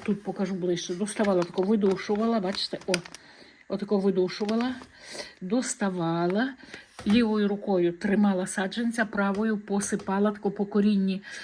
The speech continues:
По ко-, воно не розваляне було, воно так і доставалося. Але ж так, як вже коріння поросло, то я по корінні і на дно теж трошечки ложила, м, тут не видно, бачите, бо ж я ж його засипала.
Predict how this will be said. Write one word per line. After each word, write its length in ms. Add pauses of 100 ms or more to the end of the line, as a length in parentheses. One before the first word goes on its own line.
(380)
По 140
ко-, 200
воно 280
не 160
розваляне 580
було, 220
воно 200
так 220
і 40
доставалося. 800 (360)
Але 240
ж 120
так, 200
як 160
вже 240 (240)
коріння 420
поросло, 720 (640)
то 120
я 180
по 160
корінні 540
і 200
на 160
дно 400
теж 360
трошечки 560
ложила, 680 (220)
м, 400 (640)
тут 160
не 100
видно, 320
бачите, 480
бо 180
ж 100
я 100
ж 120
його 160
засипала. 640